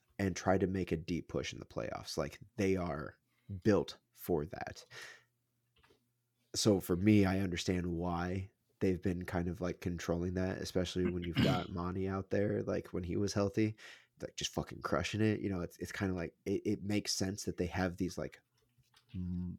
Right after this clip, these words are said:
Speaker 1: they have depth there that they're trying to make last and, and not put them in, in a position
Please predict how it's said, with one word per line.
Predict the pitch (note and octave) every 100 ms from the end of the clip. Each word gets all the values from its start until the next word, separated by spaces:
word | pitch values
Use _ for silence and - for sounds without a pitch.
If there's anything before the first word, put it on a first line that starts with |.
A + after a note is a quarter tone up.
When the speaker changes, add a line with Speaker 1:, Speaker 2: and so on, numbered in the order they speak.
| -
Speaker 1:
they | G#2
have | F2 F#2 F2+
depth | - E2 - -
there | A2 C3 C#3+ - - - -
that | F2
they're | F#2+
trying | - - F#2+ F#2 F#2+ F2
to | F2+
make | F2+ F2 F2
last | F2 D#2+ - - - - _ _ _ _ _ _ -
and, | F#2 F2
and | G2+ F#2+
not | F#2+ F#2 -
put | F2
them | F2+ F2+
in, | E2 -
in | F#2+
a |
position | F2+ F2 F2 - E2+